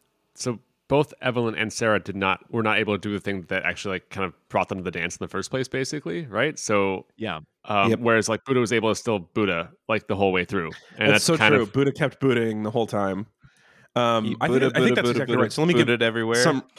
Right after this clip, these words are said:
Speaker 3: <laughs> let me summarize the third course for you. Buddha kicks off with Mongolian beef, an elevated version of a dish his dad made, um, um, for years, and his dad passed, like, days before he got the call for the show.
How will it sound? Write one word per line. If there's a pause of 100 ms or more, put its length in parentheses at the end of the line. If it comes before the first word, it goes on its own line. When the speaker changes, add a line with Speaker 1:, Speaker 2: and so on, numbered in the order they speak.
(640)
Speaker 3:
<laughs>
let
me
summarize
the
third
course
for
you. (580)
Buddha
kicks
off
with
Mongolian
beef,
an
elevated
version
of
a
dish
his
dad
made, (400)
um, (200)
um,
for
years,
and
his
dad
passed, (220)
like, (200)
days
before
he
got
the
call
for
the
show.